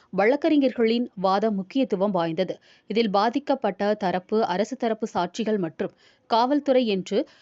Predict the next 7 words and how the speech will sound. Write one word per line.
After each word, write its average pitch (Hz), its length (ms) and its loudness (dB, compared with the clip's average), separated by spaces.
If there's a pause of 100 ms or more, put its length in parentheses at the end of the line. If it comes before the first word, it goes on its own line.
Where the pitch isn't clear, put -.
(160)
அனைத்து 294 360 2
தரப்பினரையும் 226 680 0
ஒருங்கிணைத்து 196 520 -2
வழக்குகளை 220 540 0
நடத்துவது 190 540 -2
சவாலானது. 180 680 -2 (280)
ஆனாலும் 202 520 0